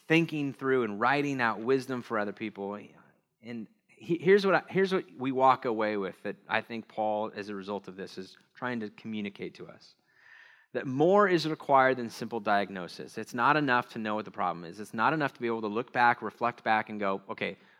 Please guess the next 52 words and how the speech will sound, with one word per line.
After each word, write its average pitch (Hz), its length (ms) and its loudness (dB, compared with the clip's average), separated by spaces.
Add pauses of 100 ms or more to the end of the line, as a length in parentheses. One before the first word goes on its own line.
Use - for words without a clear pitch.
(240)
when 110 160 -4
I 120 100 2
did 151 220 -4
that 151 180 4
thing 139 140 -4
that 120 100 -4
was 113 100 -8
stupid, 110 380 -2
here's 117 320 -2
what 113 120 0
happened, 104 360 2
here's 104 220 -8
what 101 80 -6
I 98 80 -4
did 92 200 -10
wrong." 78 300 -8 (920)
Diagnosis 170 560 2
is 147 100 -6
great, 156 260 4
but 127 120 -6
it's - 100 -10
not 120 160 2
the 113 60 -14
cure. 98 340 -2 (1600)
Diagnosis 165 520 4
is 156 100 -6
fine, 147 300 4
but 135 100 0
it 123 40 -10
doesn't 127 200 -2
get 123 140 0
us 113 100 -6
anywhere. 101 380 -2
And 131 160 -2
it's - 100 -10
not 175 140 4
enough 165 180 2
to 151 80 -8
know 127 300 2
then 117 260 -4
instruction 117 600 -2
on 107 160 -4
what 104 200 -2
we 113 120 -4
should 110 160 -10
have 101 100 -6
done 104 180 -4
in, 107 360 -8
as 101 240 -8
a - 20 -8
result. 139 380 -4
Well, 92 240 -4